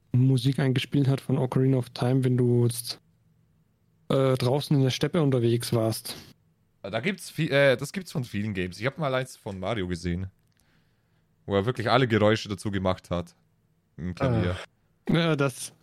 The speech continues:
Speaker 3: Da, da hatte ich im Thema Mario echt das Neueste erst gesehen.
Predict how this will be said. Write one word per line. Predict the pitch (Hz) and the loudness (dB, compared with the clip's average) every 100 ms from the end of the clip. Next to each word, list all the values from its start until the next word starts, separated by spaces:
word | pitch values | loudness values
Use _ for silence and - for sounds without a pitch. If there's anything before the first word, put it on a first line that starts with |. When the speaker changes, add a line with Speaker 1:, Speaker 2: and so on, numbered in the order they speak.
| 123 | -2
Speaker 3:
Da, | 104 98 160 - - _ _ - | 0 0 -2 -4 -20 _ _ -2
da | 101 | -2
hatte | 101 123 | 0 -2
ich | 117 - | -2 -4
im | - 98 | -4 -2
Thema | 107 101 | -2 -2
Mario | 90 90 113 | 0 0 2
echt | 104 - | 0 -2
das | 110 | -2
Neueste | 104 92 98 110 | 0 0 0 0
erst | 104 104 - | 0 0 -4
gesehen. | 98 87 87 101 123 | -2 0 0 0 -6